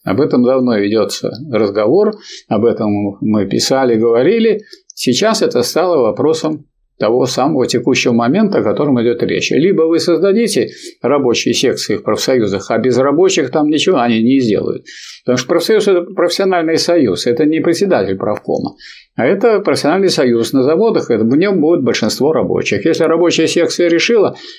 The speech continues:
значит, э, и конференция решит профсоюзная, значит, и собрание решит соответственно. Поэтому это раз. То есть, э, рабочие секции создать во всех профсоюзах,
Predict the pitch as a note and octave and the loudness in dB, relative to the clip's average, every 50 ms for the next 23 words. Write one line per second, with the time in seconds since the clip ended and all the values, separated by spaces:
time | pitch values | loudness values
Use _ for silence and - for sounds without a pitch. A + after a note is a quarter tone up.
0 | - _ - - F#3 E3 - F3 - - - C#3+ C#3 C3+ C3+ C3+ C3 C3 - - | -14 _ -2 -2 0 0 0 0 -2 -2 -2 0 0 0 0 0 0 0 0 0
1 | D#3 C#3 D#3 C#3+ C3 C#3 C3 A2+ G#2+ G#2+ G#2 - - A2 G#2+ G#2+ A2 - - A2 | 0 0 0 0 2 2 2 2 2 0 0 0 0 0 2 2 0 0 0 -2
2 | G#2 - - A2 - - A#2+ A2 A2 G#2+ G#2+ G2 G2+ - A2+ - - - - - | -2 -2 -2 -2 -2 0 0 2 2 2 2 0 0 -2 -2 -4 -8 -16 -20 -18
3 | - - B2+ D3+ D#3+ D3 - E3+ E3 - E3 D3 A2+ A2 A2+ B2+ B2+ C3 C3 C3 | -6 -2 -2 -2 0 0 0 0 2 2 0 0 0 0 0 0 0 0 0 0
4 | B2 A#2+ A#2+ - - C3 A#2 - - B2+ A#2+ - B2 A#2 G#2+ - - - G#2+ A2 | 0 0 0 0 0 -2 -2 -2 -2 -4 -2 0 0 0 0 0 0 -2 -2 -2
5 | - - - - - - - - - B2 C#3 D#3+ E3 F3 F3 F3 E3 D#3 D3+ - | -4 -6 -10 -12 -10 -10 -12 -6 -2 0 0 2 2 0 0 0 0 -2 -4 -6
6 | _ _ _ _ B2+ C3 C3+ B2+ C#3+ C3 D#3+ A3 A3 - - - _ _ _ - | _ _ _ _ -4 -2 0 0 0 2 2 0 0 -2 -4 -8 _ _ _ -20
7 | - - _ _ - B2+ A#2+ A#2+ A#2 - - B2 A#2+ B2+ - - A3+ - G#2 G#2 | -20 -20 _ _ 0 2 2 2 2 2 0 0 -2 -2 -4 -8 -8 -6 -4 -2
8 | G#2+ G2 G2+ G2 G#2 B2 D3 D#3 E3 D#3 C3 B2+ C3+ B2+ B2+ - D3 C3 C3+ - | -2 -2 -2 0 0 0 0 2 2 0 2 0 0 0 0 0 0 0 0 0
9 | C3+ B2 - C3+ B2 A2 A2+ B2 A#2+ A2 - A#2+ G#2 F#2+ - A#2 A2+ G2+ - - | -2 -2 0 0 0 0 2 0 0 0 0 -2 -2 0 0 -2 -2 0 -2 -2
10 | A2+ G2 - A#2+ A2+ B2 C#3 E3+ F#3+ G3 G3+ F#3+ - - | -2 -2 0 0 0 2 2 2 2 2 0 -2 -6 -10